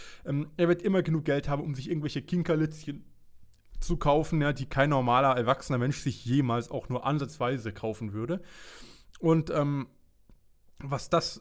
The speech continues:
angeht, wird es niemals dazu hinauslau-, darauf hinauslaufen, dass er wirklich mit null Euro in der Tasche da sitzt und irgendwelche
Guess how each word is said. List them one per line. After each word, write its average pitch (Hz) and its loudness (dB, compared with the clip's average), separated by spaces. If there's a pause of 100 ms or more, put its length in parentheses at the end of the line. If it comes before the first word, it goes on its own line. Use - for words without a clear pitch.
(120)
angeht, 139 -2
wird 135 -2
es 147 -2
niemals 156 2
dazu 131 -2
hinauslau-, 131 0
darauf 123 0
hinauslaufen, 127 0
dass - 0
er 117 -4
wirklich 123 -4
mit 120 -2
null 127 2
Euro 120 -2
in 113 -4
der 113 -4
Tasche 120 -6
da 113 2
sitzt 120 -4
und 117 -6
irgendwelche 120 -4